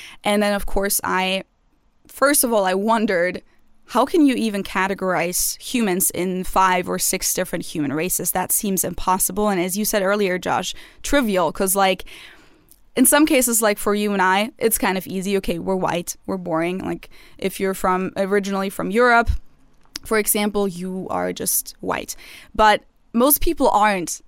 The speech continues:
that, just that. Like, most people are a wild mix of things, right? And especially with the categories of Asian, like,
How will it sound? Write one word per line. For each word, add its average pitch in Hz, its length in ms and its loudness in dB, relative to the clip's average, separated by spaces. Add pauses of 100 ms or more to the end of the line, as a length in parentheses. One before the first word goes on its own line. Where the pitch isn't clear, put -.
(200)
that, 190 360 4
just - 360 0
that. 175 240 0
Like, 202 160 -2
most 269 220 2
people 302 240 -2
are 208 440 4
a 208 80 4
wild 196 420 2
mix 185 260 -2
of 180 100 -4
things, 156 380 -4
right? 185 240 0 (480)
And 208 440 0 (640)
especially 302 500 2
with 285 160 2
the 254 80 -2
categories 214 640 0
of 190 240 -2 (100)
Asian, 262 580 4 (520)
like, - 200 0